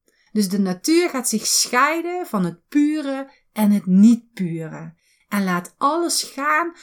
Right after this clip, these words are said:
wat niet van belang is. In een bijna onmerkbare communicatie tussen binnen en buiten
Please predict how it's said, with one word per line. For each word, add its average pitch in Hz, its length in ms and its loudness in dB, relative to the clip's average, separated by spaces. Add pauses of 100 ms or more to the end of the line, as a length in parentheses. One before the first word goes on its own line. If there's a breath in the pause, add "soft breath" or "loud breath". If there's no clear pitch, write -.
(160 loud breath)
wat 165 180 -8
niet 208 440 4
van 226 200 0
belang 190 520 0
is. - 480 -14 (420)
In 240 200 -2
een 202 220 0
bijna 269 680 0
onmerkbare 254 1080 2
communicatie 208 1000 0
tussen 160 480 -4
binnen 277 400 0
en 165 260 -2
buiten 349 680 -2